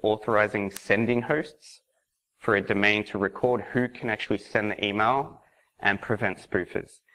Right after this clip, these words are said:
And I just added a few, uh, wiki links for you to look up. The other note is that a lot of people will use a non-deliver notice to sort of read within the metadata of the email what protection, who it's from,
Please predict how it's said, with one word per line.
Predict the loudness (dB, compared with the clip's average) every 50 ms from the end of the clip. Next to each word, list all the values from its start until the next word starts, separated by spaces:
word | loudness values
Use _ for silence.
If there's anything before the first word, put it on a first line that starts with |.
| _ _ -2
And | 0 2 2
I | 2
just | 0 0 -2 0
added | 2 4 4 4 4 4
a | 2 0
few, | -2 -4 -2 -2 0 2 4
uh, | 4 4 4 2
wiki | 2 0 -2 0 0 0
links | 0 0 0 -2 -2
for | -4 -2 0
you | 0 2
to | 2
look | 0 0 0 4 6
up. | 6 6 6 4 -2 -16 -20 -20 _ _ _ _ _ -20 -20 -20 _ _ 6
The | 8 10
other | 10 10 10 8 8 6
note | 6 4 4 6 6 4 4 2
is | 2 2 2 2 2 4
that | 4 4 6 6
a |
lot | 4 2 2 2
of | 2 0 -2 -2
people | -2 0 0 0 0 0 -2
will | 2 2 4 4 4 2 0 -2 -8 -20 _ _ _ _ _ _ -4
use | -4 0 2 2 2 2 2 0
a | 0
non-deliver | 2 2 2 4 4 4 2 2 0 0 0 2 2 2 2
notice | 2 2 2 2 0 -2 -4 -6 -14 -18 -18 _ -6
to | -4 -4 -4
sort | -4 -2 -2 0 0
of | 2 0 -2 -2 -6 -14 _ _ _ -20 -20 _ _ _ _ _ -14 -10
read | -6 -2 2 4 6 6 6 4 4 2
within | 2 2 2 2 2 2
the | 2
metadata | 2 2 2 2 2 2 2 2 2 2 0
of | 0
the | 0 -2 -2 -2
email | -2 0 0 0 0 0 0
what | -2 -2 -4 -4
protection, | -8 -10 -8 -4 -2 -2 -2 -2 -4 -6 -4 -4 -4
who | -4 -4 -2 -4
it's | -4 -4 -6 -14
from, | -4 0 0 2 2 2 0 0 -2 -4 -6 -10